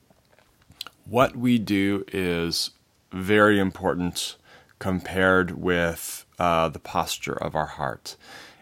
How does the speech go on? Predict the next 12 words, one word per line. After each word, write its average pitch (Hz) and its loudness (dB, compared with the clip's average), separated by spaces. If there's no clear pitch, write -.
And 87 -4
so 85 2
the 82 -6
first - 0
thing 131 -2
that 85 0
I 92 2
like 90 -2
to 87 -8
do 80 -4
when 87 -2
deciding 82 -2